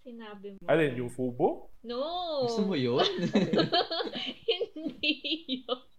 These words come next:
Speaker 1: <laughs> No, but yung sinabi mo na you have to set the boundaries.
Speaker 3: Hindi naman
Speaker 1: Let's face
Speaker 3: actually
Speaker 1: it.
Speaker 3: set. You have to,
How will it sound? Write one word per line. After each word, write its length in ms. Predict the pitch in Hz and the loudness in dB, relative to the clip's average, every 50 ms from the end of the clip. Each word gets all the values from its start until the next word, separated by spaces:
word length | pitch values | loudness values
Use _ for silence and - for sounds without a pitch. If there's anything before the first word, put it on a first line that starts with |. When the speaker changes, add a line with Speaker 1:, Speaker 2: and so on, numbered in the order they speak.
| 427 508 698 719 719 605 466 440 - - - | -10 -10 -10 -8 -6 -6 -6 -6 -6 -6 -4
Speaker 1:
<laughs> 960 | 339 381 - - 339 370 381 - - - 370 - - 349 359 - - 320 - - - - - - - - - - - - - - - 640 - - - | -4 -4 -4 -6 -10 -10 -10 -10 -12 -12 -12 -12 -12 -14 -14 -14 -16 -20 -20 -20 -20 -20 -18 -16 -12 -10 -10 -8 -8 -8 -8 -8 -6 -8 -8 -6 -6
No, 380 | 262 294 320 330 320 302 277 254 | -4 -2 -2 -2 -2 -4 -4 -2
but 160 | 277 294 285 - 302 | 0 0 0 0 -4
yung 160 | 302 302 311 | -10 -10 -10
sinabi 480 | 311 302 277 269 262 247 233 226 240 233 | -10 -8 -6 -4 -4 -4 -4 -4 -6 -6
mo 160 | 226 226 226 226 | -6 -8 -10 -10
na 340 | 214 214 208 202 196 202 247 240 - - - - | -10 -10 -10 -12 -12 -14 -16 -18 -20 -20 -20 -10
you 160 | - 240 254 | -2 0 0
have 280 | 262 269 254 247 240 - - - - | 2 2 0 -4 -6 -8 -14 -12 -10
to 300 | 247 240 240 240 220 - - - - - - - - | -8 -8 -8 -10 -14 -16 -18 -20 -20 -20 -18 -8 -4
set 160 | - 220 214 214 - | -2 -2 -2 -2 -4
the 80 | 220 208 | -6 -4
boundaries. 680 | 190 202 190 196 196 190 190 185 180 180 170 170 190 - - | -4 -6 -6 -8 -10 -10 -12 -12 -12 -14 -16 -18 -18 -16 -6
Speaker 3:
Hindi 100 | 151 165 | 0 2
naman 240 | 202 226 214 214 208 | 4 4 4 2 2
Speaker 1:
Let's 80 | - 185 | 0 0
face 140 | 233 220 190 | 0 0 0
Speaker 3:
actually 140 | 160 165 - | -2 -2 -2
Speaker 1:
it. 80 | - 156 | 0 0
Speaker 3:
set. 160 | 143 139 139 - | 0 0 -2 -4
You 140 | - 151 170 180 | -6 -4 -2 0
have 200 | 175 170 165 - - 165 | 0 -2 -2 -4 -6 -6
to, 80 | 165 | -4